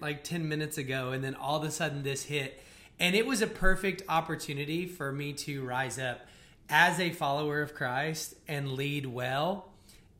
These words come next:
And I did not. <laughs> It was awful. Like, I was literally sitting there going,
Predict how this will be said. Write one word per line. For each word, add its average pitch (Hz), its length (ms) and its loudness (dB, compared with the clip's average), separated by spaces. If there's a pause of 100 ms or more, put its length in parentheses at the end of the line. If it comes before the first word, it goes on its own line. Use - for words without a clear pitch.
(100)
And 143 280 0
I 160 380 2
did 143 720 0 (600)
not. 117 680 -6
<laughs> - 40 -8 (1000)
It 156 200 0
was 151 460 0 (320)
awful. 139 580 2
Like, 135 280 0
I 165 140 6
was 170 200 2
literally 156 340 2
sitting 143 260 0
there 143 120 -2
going, 127 360 -2